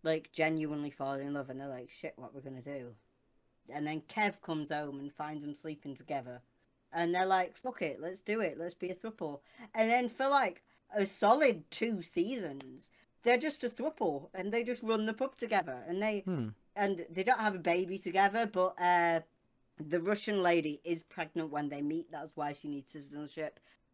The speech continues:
Speaker 1: She wants to raise the baby in the, in the U S because it's safer than Russia.
Speaker 2: Yeah.
Speaker 1: Um,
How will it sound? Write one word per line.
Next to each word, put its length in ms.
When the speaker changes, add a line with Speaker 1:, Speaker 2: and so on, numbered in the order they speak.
Speaker 1:
She 140
wants 380
to 120
raise 340
the 120
baby 400
in 100
the, 180
in 180
the 80
U 140
S 280
because 220
it's 140
safer 280
than 140
Russia. 340
Speaker 2:
Yeah. 280
Speaker 1:
Um, 320